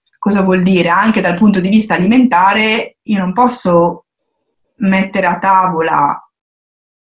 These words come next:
le patatine fritte e la cotoletta impanata per me e pretendere che il bambino mangi broccoli.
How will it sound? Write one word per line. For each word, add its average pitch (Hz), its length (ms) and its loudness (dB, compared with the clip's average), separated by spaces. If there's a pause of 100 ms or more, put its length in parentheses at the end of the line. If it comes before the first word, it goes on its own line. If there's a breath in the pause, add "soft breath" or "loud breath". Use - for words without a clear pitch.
(180)
le 180 180 -4
patatine 185 480 -2
fritte 170 880 -4 (300)
e - 140 -10
la 190 120 -4
cotoletta 180 880 -4
impanata 175 1040 -2 (1000)
per 196 220 -2
me 180 560 0 (460)
e - 480 -4
pretendere 190 520 0
che 185 100 -2
il 170 60 -4
bambino 160 360 -4
mangi 147 320 -4
broccoli. - 680 -6